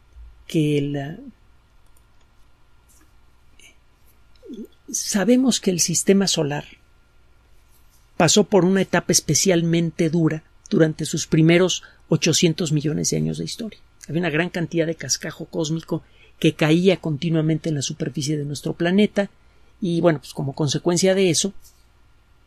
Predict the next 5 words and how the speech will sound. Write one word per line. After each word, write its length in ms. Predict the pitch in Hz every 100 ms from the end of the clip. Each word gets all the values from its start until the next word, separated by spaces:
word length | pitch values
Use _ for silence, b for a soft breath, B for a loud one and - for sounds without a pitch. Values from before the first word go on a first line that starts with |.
| _ - _ - - _ - b b b - 240
nuestro, 640 | 170 160 - 170 147 143
eh, 640 | 415 349 254 208 - 202 - - - _ _
nu-, 160 | 185 -
nuestra 440 | 190 165 - 175 -
Tierra 500 | 190 190 160 156